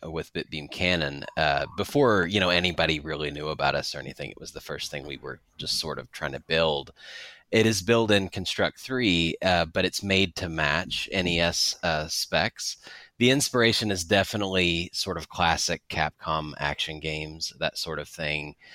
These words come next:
Um, and it, it was, it was more Mike's idea for a premise for a game. Uh, I worked on most of the visuals, but he designed the character, and we've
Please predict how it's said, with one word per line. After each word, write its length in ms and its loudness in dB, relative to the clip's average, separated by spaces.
Um, 600 0
and 300 6
it, 120 4
it 200 6
was, 300 0
it 80 6
was 200 2
more 220 4
Mike's 340 4
idea 540 4
for 280 0
a 120 2
premise 560 0
for 180 -2
a 80 -2
game. 580 0
Uh, 400 0
I 420 2
worked 280 2
on 120 2
most 300 -2
of 40 -8
the 80 -6
visuals, 480 -2
but 120 -6
he 100 -2
designed 360 0
the 60 -6
character, 840 -2
and 400 -2
we've 560 -4